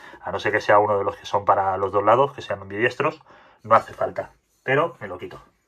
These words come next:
Vamos a apartar un poquito de sitio y por aquí tenemos el lower, ¿vale?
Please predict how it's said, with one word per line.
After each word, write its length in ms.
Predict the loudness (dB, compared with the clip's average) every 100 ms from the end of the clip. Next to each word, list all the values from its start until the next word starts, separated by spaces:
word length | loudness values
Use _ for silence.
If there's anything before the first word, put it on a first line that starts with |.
| _ _ -20 -20 -20
Vamos 200 | -6 -6
a 20 | -2
apartar 260 | -2 -2
un 60 | -4
poquito 220 | -4 -4
de 60 | -4
sitio 440 | -4 -2 -2 -2 -6
y 160 | -6
por 160 | -2 -2
aquí 140 | 0
tenemos 260 | 0 0 -2
el 120 | -4
lower, 240 | 2 2 4
¿vale? 340 | 4 2 -2